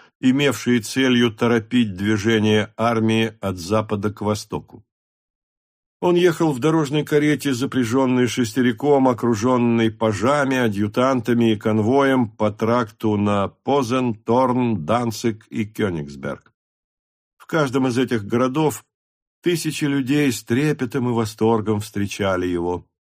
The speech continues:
Армия подвигалась с запада на восток – и переменные шестерни несли его туда же.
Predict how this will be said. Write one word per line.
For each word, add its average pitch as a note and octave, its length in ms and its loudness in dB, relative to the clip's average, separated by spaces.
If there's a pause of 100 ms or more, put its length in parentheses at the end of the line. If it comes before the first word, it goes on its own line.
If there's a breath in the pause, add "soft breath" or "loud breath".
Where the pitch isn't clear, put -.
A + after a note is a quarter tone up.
(380)
Армия C#3 540 2
подвигалась A#2+ 800 0
с E2+ 120 -10
запада A2 400 -2
на A2 120 2
восток – A2 640 -2 (320)
и B2 120 -2
переменные A2 920 0
шестерни A2+ 720 0
несли A2 540 0
его G#2 240 0
туда G2+ 400 -4
же. - 180 -16